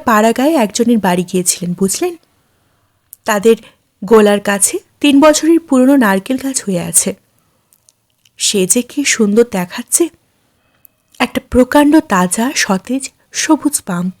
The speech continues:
সমুদ্রের ধারে নাকি নারকেলের বন আছে। পামের সৌন্দর্য দেখতে হলে সেখানেই যেতে হয়। হিমাংশু প্রায়ই পাম এবং অর্কিড দেখতে শিবপুর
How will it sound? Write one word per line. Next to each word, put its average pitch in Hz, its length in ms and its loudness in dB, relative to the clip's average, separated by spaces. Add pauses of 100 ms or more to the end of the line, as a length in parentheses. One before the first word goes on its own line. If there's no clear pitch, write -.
(800)
সমুদ্রের 370 500 4
ধারে 269 220 4
নাকি 339 280 0 (480)
নারকেলের 262 580 4
বন 196 180 4 (100)
আছে। 180 220 -4 (540)
পামের 190 400 4
সৌন্দর্য 190 400 0 (140)
দেখতে 196 320 0
হলে 262 180 2 (500)
সেখানেই 285 500 0
যেতে 180 180 -4
হয়। 175 220 -10 (1200)
হিমাংশু 349 420 2 (160)
প্রায়ই 330 300 4 (120)
পাম 233 200 4 (100)
এবং 247 140 4 (240)
অর্কিড 233 380 0
দেখতে - 220 -10 (340)
শিবপুর - 360 0